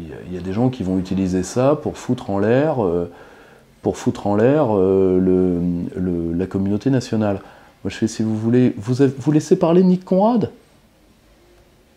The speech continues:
Il y a la loi Pleven et, euh, Ni-, et Nick Conrad est quasiment condamné à rien quand il dit « Pendez les blancs ». Donc vous avez fait la preuve par votre deux poids deux mesures,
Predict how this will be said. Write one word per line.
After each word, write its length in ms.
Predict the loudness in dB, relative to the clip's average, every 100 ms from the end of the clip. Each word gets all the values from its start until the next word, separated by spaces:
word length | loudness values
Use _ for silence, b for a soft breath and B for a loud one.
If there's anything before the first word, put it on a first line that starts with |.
| _
Il 40 | 6
y 20 |
a 20 |
la 80 | 8
loi 260 | 8 8 8
Pleven 560 | 6 8 6 6 4 4
et, 260 | 4 4
euh, 240 | 4 4 4
Ni-, 220 | 4 4
et 240 | 4 4
Nick 160 | 4 0
Conrad 340 | 0 0 2
est 60 | 2
quasiment 360 | 2 2 2 2
condamné 320 | 4 4 4
à 100 | 2
rien 180 | 0 0
quand 140 | 2
il 60 | 2
dit « 100 | 2
Pendez 240 | 2 4
les 100 | 4
blancs ». 280 | 2 0 -2 B B B 0
Donc 420 | 4 4 0 -16 -18 -20 -20 _ -20 -20 -20 -20 -20 _
vous 300 | -8 -2 4
avez 220 | 6 6
fait 160 | 2 2
la 120 | 2
preuve 440 | 0 0 2 2 -2 -2
par 160 | 0 2
votre 300 | 0 0 2
deux 140 | 2
poids 200 | 2 2
deux 120 | 4
mesures, 640 | 4 2 0 0 0 -2